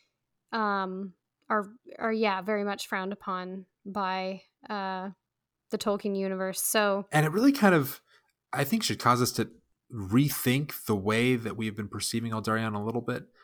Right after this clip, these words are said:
Speaker 2: 'cause this is kind of the first time, not the first time, I think there's another reference, but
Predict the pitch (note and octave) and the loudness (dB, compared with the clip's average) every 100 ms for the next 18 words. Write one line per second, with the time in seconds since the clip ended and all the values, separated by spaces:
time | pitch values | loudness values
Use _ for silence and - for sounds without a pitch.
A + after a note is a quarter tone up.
0 | _ _ - C3+ F3+ A3 - F3 A2+ - | _ _ -4 0 2 0 2 2 2 4
1 | C3 - B2+ A#2+ B2 B2 B2+ B2+ - - | 2 2 -2 0 0 -2 -4 -8 -4 -2
2 | A3 - G2+ F#2 G2 A2+ - A2+ G2+ G2 | -2 0 -2 -2 -6 -6 -6 -6 -4 -2
3 | F#2+ F#2 F#2 - - - F#2+ | -2 -2 -6 -8 -12 -10 -10